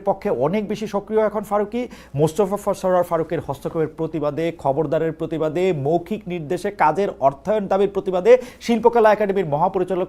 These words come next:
পদ থেকে চলে গেছেন সৈয়দ জামিল আহমেদ, যাকে অন্তর্বর্তী সরকারই নিয়োগ দিয়েছিল। অনেকে বলেছেন, ফারুকী নিজেও বলেছেন যে এই নিয়োগ দেওয়াটা নিয়ে নানা ধরনের প্রশ্ন ছিল, জামিল আহমেদ সাহেবের কাজ নিয়েও নানা ধরনের কো-, প্রশ্ন ছিল। আমরা কে সত্য বলছেন, কে মিথ্যা বলছেন,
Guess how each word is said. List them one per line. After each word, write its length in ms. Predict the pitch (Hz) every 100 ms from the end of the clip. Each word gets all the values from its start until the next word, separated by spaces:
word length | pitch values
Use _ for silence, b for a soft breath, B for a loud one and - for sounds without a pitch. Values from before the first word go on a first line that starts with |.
| 175
পদ 120 | 156 165
থেকে 180 | 170
চলে 240 | 175 160 151
গেছেন 240 | 160 220
সৈয়দ 240 | - 147 98
জামিল 300 | 117 107 98
আহমেদ, 320 | 87 87 95 B B
যাকে 380 | 127 117 139 156 -
অন্তর্বর্তী 520 | 123 131 170 147 147
সরকারই 500 | 160 113 107 143 180 - -
নিয়োগ 280 | 127 170 160
দিয়েছিল। 300 | 117 107 113
অনেকে 260 | - 214 220
বলেছেন, 380 | 190 180 190 165 b b
ফারুকী 340 | - 117 117 151
নিজেও 340 | 113 107 170
বলেছেন 420 | 175 180 170 190
যে 100 | 165
এই 100 | 160
নিয়োগ 260 | 151 156 143
দেওয়াটা 400 | 151 147 147 147
নিয়ে 340 | 143 143 143
নানা 220 | 143 127 127
ধরনের 220 | 131 135
প্রশ্ন 300 | 143 127 135
ছিল, 320 | 139 131 135 B B - 131 123
জামিল 260 | 127 147
আহমেদ 240 | 135 135 139
সাহেবের 300 | 147 131 135
কাজ 340 | 127 113 117
নিয়েও 240 | 135 160 165
নানা 180 | 151
ধরনের 260 | 139 143 139
কো-, 140 | 139 123 -
প্রশ্ন 260 | 135 -
ছিল। 300 | 131 139 127 127 b b b
আমরা 560 | 123 127 147 175 139 139 b -
কে 140 | 180
সত্য 300 | 180 196 -
বলছেন, 320 | 190 202 202 170
কে 160 | 180
মিথ্যা 280 | 175 175 185
বলছেন, 360 | 180 170 120